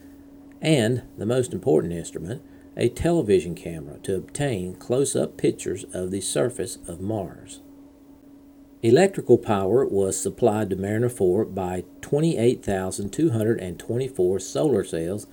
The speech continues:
contained in four solar panels. The panels could provide three hundred and ten watts of power at Mars.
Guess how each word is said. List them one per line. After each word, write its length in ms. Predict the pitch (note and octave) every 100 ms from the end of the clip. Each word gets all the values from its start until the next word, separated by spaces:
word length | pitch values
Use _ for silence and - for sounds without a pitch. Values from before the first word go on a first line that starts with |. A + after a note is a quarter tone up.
| - - -
contained 520 | G#2+ F2+ A#2+ A2+ B2
in 160 | F#2 F#2
four 380 | E2+ A#2+ B2 B2+
solar 400 | - G#2 G#2 G#2
panels. 640 | - A#2+ G#2 C#2+ - - - - - - - - - -
The 160 | G#2
panels 420 | - D#3 G3 D#3 -
could 240 | C#3 B2
provide 640 | G#2+ G2 A#2+ G2 F#2+ G#2+
three 280 | - C3 E3
hundred 340 | C#3 A#2+ A#2+ -
and 240 | F2+ F2
ten 320 | - B2 C3
watts 340 | F#2+ A2 - -
of 180 | F#2+
power 460 | - C#3+ A#2 E2+ F#2
at 160 | F#2+ E2+
Mars. 600 | G#2 A#2+ D#2 B1 -